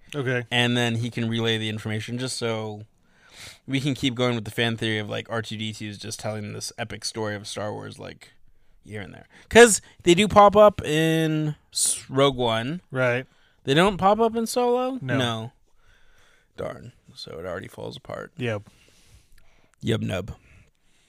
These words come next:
Speaker 2: Well, I want it back anyway. 'Cause, I mean, <laughs> 'cause, um, I, you, they, those, uh, those Disney folks are excellent at creating new droids.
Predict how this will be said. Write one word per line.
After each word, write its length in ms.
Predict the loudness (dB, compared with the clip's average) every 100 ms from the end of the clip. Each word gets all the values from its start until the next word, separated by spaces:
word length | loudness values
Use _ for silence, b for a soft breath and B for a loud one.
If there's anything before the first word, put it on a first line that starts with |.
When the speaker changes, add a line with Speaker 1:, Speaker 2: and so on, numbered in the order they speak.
| _ _ _ _ _ -18 B B B
Speaker 2:
Well, 400 | 8 10 10 8 0 _ _ -8 2
I 20 |
want 160 | 4 6
it 40 |
back 200 | 2 -2
anyway. 260 | -6 -14 -18 _ _ 4
'Cause, 240 | 4 4 0
I 60 |
mean, 240 | 0 2 0 6
<laughs> 920 | 6 8 4 4 0 0 -12 -16 4
'cause, 180 | 6 8
um, 140 | 6 6
I, 240 | 4 0
you, 480 | 0 -2 0 -2 -8 -12 -2 10
they, 240 | 10 10 4 -14 -18 _ _ -20 -20 2
those, 360 | 6 6 6 6
uh, 480 | 8 8 8 6 2 _ _ -8 -8 _ _ _ _
those 180 | -2 0
Disney 300 | 2 2 2
folks 320 | 2 2 2
are 240 | 0 -2 0
excellent 440 | 0 0 -2 -2
at 120 | -4 -8
creating 580 | -2 0 0 0 -2
new 160 | 0 0
droids. 640 | 0 0 0 0 -2 -4